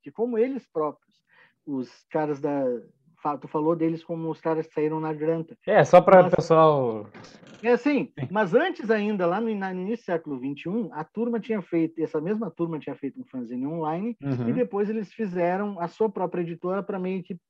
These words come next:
Speaker 1: pôr o seu trabalho na roda,
Speaker 2: Uhum.
Speaker 1: né? Foi a Livros do Mal, que eles botaram, eles publicaram seus primeiros livros pra essa editora, publicaram outras pessoas que continuaram publicando depois, como Cristiano Baldi, Marcelo Benvenuti, eh,
Speaker 2: Aham.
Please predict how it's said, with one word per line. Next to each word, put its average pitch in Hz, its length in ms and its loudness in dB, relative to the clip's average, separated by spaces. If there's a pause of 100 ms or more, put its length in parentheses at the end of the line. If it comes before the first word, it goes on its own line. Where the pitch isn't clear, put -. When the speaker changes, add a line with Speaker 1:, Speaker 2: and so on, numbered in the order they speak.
(100)
Speaker 1:
pôr 208 220 4
o 196 60 -4
seu 196 240 -4
trabalho 180 640 -2
na 185 120 -4
roda, 165 440 -6 (300)
Speaker 2:
Uhum. 107 240 -16
Speaker 1:
né? 135 160 -8 (100)
Foi 135 240 -4
a 123 100 -2
Livros 143 400 -4
do 185 120 -6
Mal, 175 440 -2
que - 60 -18
eles 113 160 -12
botaram, 123 680 -6 (480)
eles 135 240 -10
publicaram 151 400 -4
seus 143 160 -14
primeiros 165 400 -8
livros 156 200 -6
pra 139 120 -8
essa 139 160 -10
editora, 180 360 -8 (240)
publicaram 165 540 -6
outras 165 240 -6
pessoas 160 420 -6
que - 140 -20
continuaram 165 420 -4
publicando 151 460 -10
depois, 160 380 -4
como 127 340 -12 (280)
Cristiano 151 300 -8
Baldi, 147 320 -4
Marcelo 127 320 -10
Benvenuti, 131 1200 -8
eh, 131 140 -12
Speaker 2:
Aham. 113 240 -10